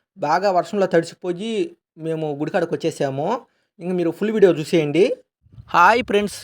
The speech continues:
ఈరోజు మేము అందరం కలిసి నరవాడ తిరణాలకు వెళ్ళాము. ఎందుకంటే నరవాడలో ఎంగబాంబ గుడికాడ తిరణాలు చేస్తున్నారు ఈరోజు. దానికోసమే మేము అందరం టెంపుల్కి వెళ్ళాము. నరవాడకి ఉదయగిరికి ఎంత దూరం ఉంటుందంటే పదిహేడు కిలోమీటర్లు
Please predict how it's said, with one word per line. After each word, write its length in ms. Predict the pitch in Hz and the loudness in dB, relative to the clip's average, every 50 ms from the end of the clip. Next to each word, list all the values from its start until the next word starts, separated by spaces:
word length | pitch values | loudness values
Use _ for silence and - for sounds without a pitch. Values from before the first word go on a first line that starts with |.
| 170 165 | -2 2
ఈరోజు 220 | 160 180 196 190 180 | 4 4 4 4 2
మేము 140 | 175 160 156 156 | 2 2 2 2
అందరం 220 | 160 160 175 202 196 - 180 | 2 2 2 2 2 0 0
కలిసి 280 | 170 160 - - 208 202 185 165 156 | 0 0 0 0 2 2 4 4 4
నరవాడ 280 | 151 160 170 185 190 180 - - | 4 4 4 4 4 2 2 -2
తిరణాలకు 340 | 151 156 170 180 170 147 160 | -2 0 2 2 2 2 0
వెళ్ళాము. 360 | 151 147 147 139 139 139 156 190 233 240 196 160 170 | 2 4 2 2 2 0 -2 -2 -2 -4 -4 -4 -4
ఎందుకంటే 400 | 185 185 202 180 165 202 202 208 185 160 - - _ _ _ _ - 156 | -2 -2 -2 -2 2 4 6 6 6 6 4 0 _ _ _ _ -4 2
నరవాడలో 520 | 160 185 202 208 202 196 190 196 196 202 190 170 156 151 151 151 | 4 6 6 8 6 6 6 8 8 8 8 6 4 2 0 -2
ఎంగబాంబ 340 | 165 180 175 196 185 180 170 160 151 | -2 0 0 0 2 2 0 0 0
గుడికాడ 280 | 156 156 - 170 156 180 - - | -2 0 0 2 2 2 0 0
తిరణాలు 280 | 147 156 175 175 175 156 156 | -6 -2 0 2 2 2 0
చేస్తున్నారు 360 | 147 - - 165 147 139 135 139 | -2 -2 -4 -4 -2 0 0 2
ఈరోజు. 280 | 135 139 143 135 143 156 196 247 247 - _ _ _ _ _ - | 2 2 2 2 2 2 2 0 0 -2 _ _ _ _ _ -4
దానికోసమే 440 | 156 165 175 - 190 185 - 208 196 180 | -4 -2 0 0 0 0 0 -2 -2 -2
మేము 120 | 165 160 156 | 0 0 0
అందరం 180 | 151 160 170 170 - | -2 -2 -4 -2 -2
టెంపుల్కి 300 | 160 156 - 185 - 156 151 | -2 -2 -2 -4 -4 -2 0
వెళ్ళాము. 360 | 147 143 139 135 139 147 175 220 247 233 - _ _ _ _ _ _ _ _ _ 160 | 2 2 0 0 0 -2 -2 -2 -2 -4 -8 _ _ _ _ _ _ _ _ _ -4
నరవాడకి 540 | 165 185 208 226 226 220 208 202 - 233 247 254 220 175 | -2 0 2 4 4 4 2 0 -6 -8 -6 -6 -2 -2
ఉదయగిరికి 480 | 180 175 196 180 202 190 180 160 180 220 226 196 | 0 0 2 4 4 4 4 2 0 -2 0 0
ఎంత 120 | 175 190 175 190 | -2 -2 -2 -2
దూరం 140 | 185 175 170 | -2 -2 -2
ఉంటుందంటే 380 | 160 - 147 156 147 143 - 208 240 - _ _ 151 | -6 -8 -8 -8 -6 -2 -2 -2 -2 -2 _ _ -6
పదిహేడు 340 | 156 147 156 185 180 160 156 - | -6 -2 0 0 0 0 2 4
కిలోమీటర్లు 480 | 185 196 202 196 190 190 160 160 165 | 4 6 6 4 4 4 4 4 4